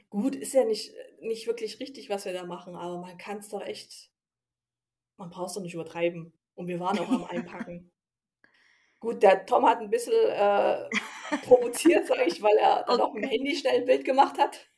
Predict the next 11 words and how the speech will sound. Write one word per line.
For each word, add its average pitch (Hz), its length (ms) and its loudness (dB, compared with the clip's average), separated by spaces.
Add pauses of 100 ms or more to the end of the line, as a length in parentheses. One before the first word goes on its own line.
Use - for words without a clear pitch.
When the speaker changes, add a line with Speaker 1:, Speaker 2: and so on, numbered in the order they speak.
Speaker 1:
<laughs> 480 580 -6 (800)
Speaker 2:
Ja, 185 120 -2
wenn 233 160 4
schon, 277 220 2
denn 254 220 8
Speaker 1:
Aber 190 100 10
gut, 226 260 6
Speaker 2:
schon. - 120 -14 (200)
Speaker 1:
ja, 180 480 2
aber 165 200 -10
gut, 165 200 -8